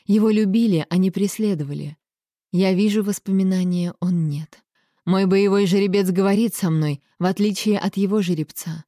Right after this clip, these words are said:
Я ничего не понимаю, но знаю, что нечто у меня в седле не просто программа обратной связи, а что-то более совершенное, то, что помнит. Если Ракс не слышал, что его жеребец разговаривает,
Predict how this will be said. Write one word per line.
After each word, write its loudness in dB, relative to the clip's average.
Я -2
ничего -2
не -2
понимаю, -2
но 0
знаю, -2
что -4
нечто 0
у 2
меня 0
в -8
седле -2
не 2
просто 0
программа 2
обратной 0
связи, 0
а -2
что-то 0
более 2
совершенное, -2
то, -4
что -8
помнит. -4
Если 0
Ракс 0
не 2
слышал, -2
что -6
его 0
жеребец 0
разговаривает, -2